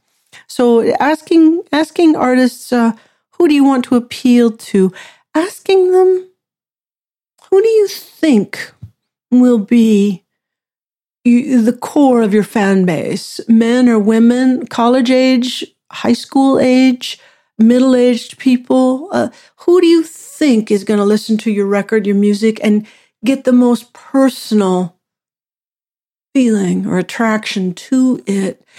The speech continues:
Hel-, uh, uh, helping them, um, put their heads in the listener's experience. What will it be like for the listener when they hear this record? And who's most likely to say,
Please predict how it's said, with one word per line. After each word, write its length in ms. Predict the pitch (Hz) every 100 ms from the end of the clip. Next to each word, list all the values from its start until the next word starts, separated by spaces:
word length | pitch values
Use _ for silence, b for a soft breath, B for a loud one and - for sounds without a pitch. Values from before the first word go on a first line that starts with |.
| B
Hel-, 220 | - 339
uh, 400 | 262 294 285 277 B B -
uh, 540 | 277 262 277 254 285
helping 500 | 262 254 320 339 330 302
them, 280 | 302 277 262 -
um, 420 | 240 240 233 226 _ _ _ _ _
put 200 | - 311
their 220 | - 311 262
heads 540 | - 262 240 202 226 -
in 220 | 226 226 214
the 100 | 214
listener's 1000 | 208 220 220 254 247 - 208 196 185 185
experience. 1080 | 196 - - - 208 202 190 180 240 226 b b b
What 320 | 196 269 370
will 160 | 381 381
it 180 | 381 -
be 140 | 294
like 240 | 277 269
for 120 | - 214
the 140 | 185
listener 1000 | 190 196 196 214 247 - 185 170 120 - _ _ _ _ _ _ _
when 140 | - 190
they 100 | 190
hear 240 | 170 196
this 260 | 196 208 -
record? 520 | - 247 - - 80 _ _ _
And 160 | - 214
who's 260 | 220 277 262
most 320 | 254 254 -
likely 400 | 220 226 220 202
to 100 | 185
say, 300 | - 185